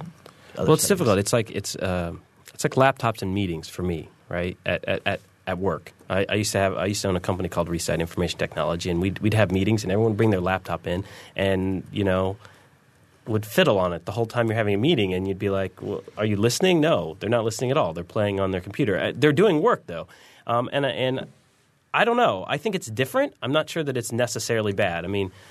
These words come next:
Speaker 1: obviously, if you're in class and you're, you're, you know, goofing off, sending silly text messages to your boyfriend, that's not a great thing.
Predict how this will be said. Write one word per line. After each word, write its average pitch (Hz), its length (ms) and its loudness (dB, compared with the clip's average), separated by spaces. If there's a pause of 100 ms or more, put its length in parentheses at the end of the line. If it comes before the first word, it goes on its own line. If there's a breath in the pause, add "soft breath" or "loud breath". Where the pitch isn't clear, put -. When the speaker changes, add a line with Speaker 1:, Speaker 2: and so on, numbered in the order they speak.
(180 loud breath)
Speaker 1:
obviously, 151 680 2
if 117 200 -6
you're 131 180 2
in 113 80 2
class 117 440 0
and 113 180 -4
you're, 101 280 -2 (100)
you're, 98 440 -4 (260)
you 101 100 -6
know, 85 100 -6
goofing 95 420 -2
off, 95 300 0
sending 92 400 -4 (100)
silly 92 320 -2
text - 260 -6
messages 87 420 -6
to 92 100 -4
your 87 80 0
boyfriend, 92 420 0
that's 85 200 -4
not 87 140 0
a 78 40 -10
great 80 280 -6
thing. 87 360 0